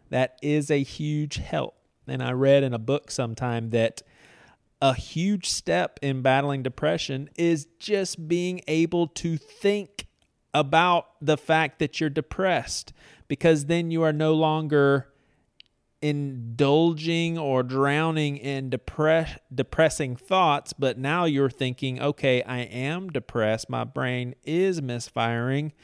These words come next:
and this is not reality." That is a huge step. Your brain is engaged in thinking about something else other than the things that are making you sad.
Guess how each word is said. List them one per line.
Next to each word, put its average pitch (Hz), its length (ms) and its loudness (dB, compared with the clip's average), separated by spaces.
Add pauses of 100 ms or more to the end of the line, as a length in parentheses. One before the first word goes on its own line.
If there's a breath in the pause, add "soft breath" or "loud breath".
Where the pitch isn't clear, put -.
(440 soft breath)
and 127 640 2
this 139 400 0 (180)
is 143 360 0
not 147 460 -2
reality." 123 540 2
That 175 180 4
is 180 160 -2
a 180 120 0
huge 220 400 -2
step. 104 420 -6
Your 147 180 -2
brain 170 400 0
is 165 140 -2
engaged 175 800 2
in 175 160 -4
thinking 175 360 -2
about 170 320 -2
something 180 600 -8 (140)
else - 540 2
other 151 300 4
than 147 220 0
the 147 100 -4
things 143 320 -4
that 135 140 -2
are 131 60 -2
making 127 400 -6
you 120 120 -6
sad. 117 460 -2